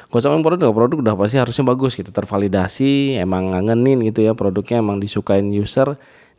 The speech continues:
demand-nya ada, marketnya ada, nah, gitu kan. Kemudian tinggal cara berjualan gimana nih, biar orang aware dan tahu bahwa ada produk ini loh, banyak loh sebenarnya, eh,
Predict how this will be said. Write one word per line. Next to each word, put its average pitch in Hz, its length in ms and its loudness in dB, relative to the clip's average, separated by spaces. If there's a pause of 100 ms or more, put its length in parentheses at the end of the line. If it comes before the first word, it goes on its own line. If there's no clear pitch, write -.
demand-nya 104 480 0
ada, 113 320 2
marketnya 104 640 0
ada, 120 560 0
nah, - 160 -12
gitu 87 180 -10
kan. 90 200 -8 (1000)
Kemudian 113 480 2
tinggal 113 240 2
cara 113 240 0
berjualan 110 480 2
gimana 110 320 2
nih, 95 320 -4
biar 107 240 -2
orang 104 320 0
aware 110 480 2
dan 101 240 0
tahu 127 320 0
bahwa 131 240 2
ada 170 80 2
produk 165 240 2
ini 202 160 2
loh, 123 240 4 (320)
banyak 160 240 6
loh 110 160 2
sebenarnya, 110 400 2 (640)
eh, 104 540 2